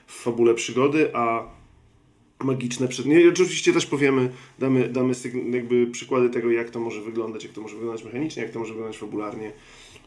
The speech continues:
A magiczne przedmioty jak najbardziej. Założenie jest takie, że to szary zakon decyduje, czy dany magiczny przedmiot jest niebezpieczny, czy nie, ale co zrobi szary zakon, jeżeli zobaczy smoczego jeźdźca z bardzo niebezpieczną, magiczną siekierą?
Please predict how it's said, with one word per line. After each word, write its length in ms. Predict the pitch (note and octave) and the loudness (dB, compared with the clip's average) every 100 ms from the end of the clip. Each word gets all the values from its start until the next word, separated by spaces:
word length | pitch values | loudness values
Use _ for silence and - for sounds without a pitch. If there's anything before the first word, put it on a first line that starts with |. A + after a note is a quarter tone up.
| _ _ _ _ _ _ - - | _ _ _ _ _ _ -14 0
A 80 | C#3+ | 4
magiczne 380 | D3 C3+ C3 | 4 4 0
przedmioty 400 | A#2+ A#2+ B2 A#2+ | -2 0 0 2
jak 180 | A#2+ A#2+ | 2 2
najbardziej. 540 | A#2+ A#2 G#2 D#2 D#2+ D#2+ - _ - | 0 0 -4 -8 -14 -14 -20 _ -12
Założenie 280 | A#2+ C3 D3+ | -2 0 2
jest 120 | D3 | 2
takie, 180 | D3+ D3 | 2 0
że 100 | B2 | 0
to 100 | A#2+ | -2
szary 260 | - C3 B2+ | -4 -2 0
zakon 280 | B2+ B2 A2+ | 0 -2 -2
decyduje, 360 | A2+ A#2 A#2+ | -2 2 4
czy 140 | A#2 A2+ | 4 -2
dany 220 | A2+ A2+ | -4 -2
magiczny 360 | A2+ A2 - | -4 -6 -10
przedmiot 240 | A#2 B2 A#2 | -6 -4 -4
jest 140 | - | -4
niebezpieczny, 440 | A#2 A2 B2 A#2+ A#2 | -6 -4 -4 -4 -6
czy 140 | A#2 | -2
nie, 140 | D3+ | 0
ale 160 | B2 B2 | 0 0
co 160 | A#2+ D#3 | 0 2
zrobi 260 | D3+ B2+ | 2 0
szary 220 | B2+ B2+ | -2 -2
zakon, 280 | A#2+ B2+ B2+ | -2 -2 -2
jeżeli 220 | B2 A#2+ | 0 0
zobaczy 320 | A#2+ B2 A#2+ A#2+ | -2 -4 -4 -4
smoczego 320 | A2+ B2 A#2+ | -6 -2 0
jeźdźca 320 | A#2 - A2+ - - - - | 0 -4 -12 -14 -20 -18 -8
z 60 | |
bardzo 260 | A2+ B2+ B2 | 0 2 4
niebezpieczną, 800 | B2 A#2+ A#2+ A#2 A#2 A2+ A2+ A2+ - _ - | 4 2 2 0 2 -4 -4 -8 -18 _ -10
magiczną 420 | A#2 A#2 - A2 | -8 -8 -8 -8
siekierą? 360 | - - G#2+ | -8 -10 -10